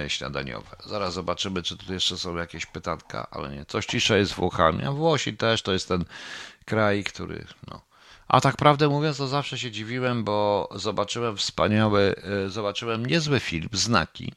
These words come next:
Takie trochę polskie Twin Peaks, ale bardzo dobry film pod tytułem Znaki w Netflixie. To jest polski film, polski serial.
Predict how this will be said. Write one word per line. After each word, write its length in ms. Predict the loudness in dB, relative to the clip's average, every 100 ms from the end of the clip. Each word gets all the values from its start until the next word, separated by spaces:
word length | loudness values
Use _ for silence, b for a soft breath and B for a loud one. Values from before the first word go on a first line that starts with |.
| _ B B B B B B
Takie 260 | -2 0
trochę 280 | 0 2 2
polskie 400 | 2 0 0 -4
Twin 280 | 2 6 6
Peaks, 320 | 4 -2 -4 -4
ale 240 | -2 0
bardzo 320 | 0 -2 -4
dobry 320 | -2 -2 -2
film 260 | -8 -12 -10
pod 180 | -10 -10
tytułem 400 | -4 2 4 4
Znaki 760 | 6 8 8 8 4 6 6 6
w 120 | 6
Netflixie. 760 | 6 4 -2 0 2 6 6 4
To 120 | 2
jest 140 | 0 0
polski 400 | 0 0 -4 -12
film, 340 | -8 -6 2
polski 360 | 6 6 4 0
serial. 540 | 4 6 6 4 2